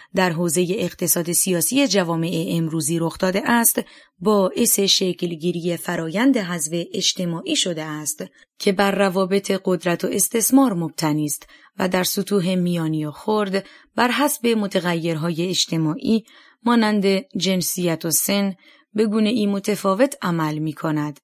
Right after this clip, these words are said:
به نحوی که در اثر این فرایند ضعیفترین گروه‌ها به لحاظ سن و جنس دچار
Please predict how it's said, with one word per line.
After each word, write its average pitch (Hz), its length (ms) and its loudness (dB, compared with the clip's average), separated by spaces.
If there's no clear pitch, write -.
به 170 100 -2
نحوی 165 320 -2
که 160 160 -2
در 156 220 -2
اثر 156 320 -2
این 160 300 -4
فرایند 175 800 -4
ضعیفترین 208 760 2
گروه‌ها 214 580 2
به 190 140 2
لحاظ 180 420 0
سن 160 280 0
و 151 60 -2
جنس 202 480 -2
دچار 190 460 0